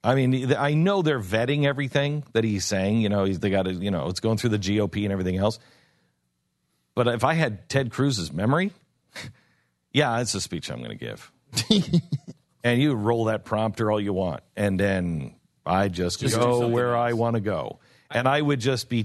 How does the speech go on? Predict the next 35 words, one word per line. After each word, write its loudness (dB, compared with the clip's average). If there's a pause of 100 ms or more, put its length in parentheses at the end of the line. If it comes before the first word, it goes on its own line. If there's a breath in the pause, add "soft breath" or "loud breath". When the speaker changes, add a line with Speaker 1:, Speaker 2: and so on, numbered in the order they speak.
Speaker 1:
I 2
would 2
only 0
talk 0
about -4
the -18
principles 0
of 0
the -2
party, -2 (360 loud breath)
and 2
when 2
this 0
party 0
decides 0
to -2
be 0
that 0
party -2
and 0
stand 0
behind -2
those 2
principles, 0 (480 soft breath)
I'm 2
there, 0
because 0
here's 2
the 0
future. -2 (640)
And 2
I 2
might 2
even 0
end 0